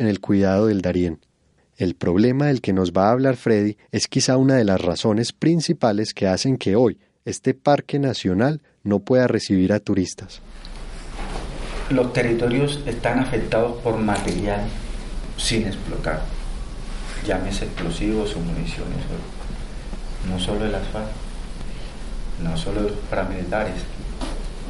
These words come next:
Speaker 2: sino del mismo ejército, porque el ejército también minaba. Y en cada lugar donde se efectuaban esos bombardeos, también quedaba material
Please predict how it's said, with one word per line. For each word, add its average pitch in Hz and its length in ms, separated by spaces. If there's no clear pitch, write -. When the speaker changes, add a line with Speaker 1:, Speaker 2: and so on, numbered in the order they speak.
Speaker 2:
sino 82 300
del 110 160
mismo 95 200
ejército, 104 380
porque - 160
el 87 60
ejército 92 460
también 87 540
minaba. 107 320
Y 120 140
en 113 120
cada 143 300
lugar 107 420
donde 110 360
se 95 140
efectuaban 101 680
esos 110 260
bombardeos, 107 720
también 92 460
quedaba 101 400
material 90 540